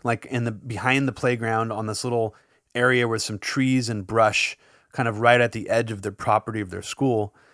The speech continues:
And as the students walked up to this U F O, sixty-two students, they s-, they, um, all of them described seeing something that looked like a extremely skinny,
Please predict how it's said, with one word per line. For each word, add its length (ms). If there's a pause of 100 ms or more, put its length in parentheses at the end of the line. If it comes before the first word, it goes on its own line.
(460)
And 280
as 180
the 60
students 480
walked 420
up 180
to 80
this 220
U 140
F 180
O, 300 (320)
sixty-two 960
students, 720 (800)
they 120
s-, 180
they, 340 (120)
um, 400 (180)
all 240
of 100
them 160
described 520
seeing 260
something 360
that 180
looked 260
like 200
a 300
extremely 500
skinny, 760